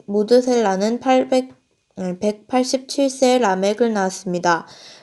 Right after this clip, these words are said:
라멕을 낳은 후 칠백팔십이 년을 더 살면서 다른 자녀들을 낳았습니다.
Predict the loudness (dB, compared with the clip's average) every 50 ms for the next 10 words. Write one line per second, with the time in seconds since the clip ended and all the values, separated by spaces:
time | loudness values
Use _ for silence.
0 | _ 0 2 2 4 4 2 2 2 0 0 0 0 0 0 0 0 0 -2 -4
1 | -4 0 0 2 2 2 0 -2 0 0 0 0 0 0 -4 -6 -4 -4 -4 -2
2 | 0 0 0 0 0 -2 0 -2 -2 -2 0 -2 -2 -2 -2 -4 -4 -2 -2 -2
3 | -2 0 0 0 0 0 0 0 0 0 0 0 -2 -2 -2 -2 -2 -2 -2 -2
4 | -2 -2 -4 -8 -12 -10 -10 -6 -6 -6 -6 -8